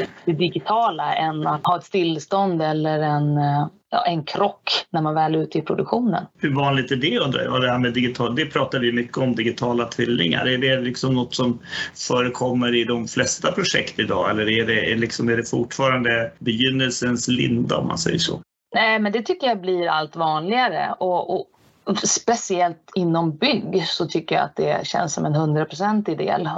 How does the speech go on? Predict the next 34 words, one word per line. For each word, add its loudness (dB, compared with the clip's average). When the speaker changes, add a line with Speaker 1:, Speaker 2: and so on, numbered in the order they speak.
Speaker 1:
där 0
man 2
också -4
har 0
resurser -2
för -2
V 2
D -2
C-ingenjörer 0
i, 0
i 2
projekten. -2
Men 2
i -2
våra 0
projekt -2
så -6
ser 0
vi 2
det 0
komma 0
allt -2
mer. 0
Och 0
definitivt 0
i -2
de -2
här, 0
eh, -2
i 2
renings- 0
och 0
komplicerade 0
projekten -2